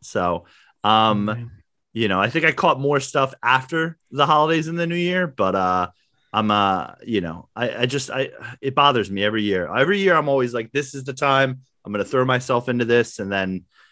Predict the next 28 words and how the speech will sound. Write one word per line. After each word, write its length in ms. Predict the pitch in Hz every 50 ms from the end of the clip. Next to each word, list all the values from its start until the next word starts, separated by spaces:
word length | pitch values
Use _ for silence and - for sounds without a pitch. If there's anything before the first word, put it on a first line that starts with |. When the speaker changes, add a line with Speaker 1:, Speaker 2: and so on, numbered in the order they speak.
| _ _ _
Speaker 1:
I 120 | 90 95
end 180 | 101 101 101 101
up 160 | 98 87 -
getting 220 | - 101 98 95
here 220 | 101 104 95 95 95
into 120 | 92 92
the 120 | 87 92 87
new 120 | 92 92
year. 600 | 90 87 87 87 87 87 85 85 85 90 - - -
You 120 | 135 143
know, 80 | 139 143
maybe 220 | 160 175 185 214 202
a 100 | 202 202
New 140 | 190 190 190
Year's 240 | 190 185 180 - 180
resolution 500 | 170 143 147 151 147 143 131 - 120 104
for 140 | - 127
next 260 | 107 107 104 - - -
year 220 | 82 80 82 - _ _ _ _ _ _ _ _ -
is 260 | 104 104 101 95 - -
that 200 | - 107 104 101
I 160 | 101 98 101
will 480 | 98 95 98 95 92 92 92 92 92 - _ _ _ _ _ _ _
make 260 | 120 123 131 131 -
more 120 | 131 123
time 240 | 117 - 110 98 92
for 100 | - -
content. 460 | - - 85 80 76 - - - -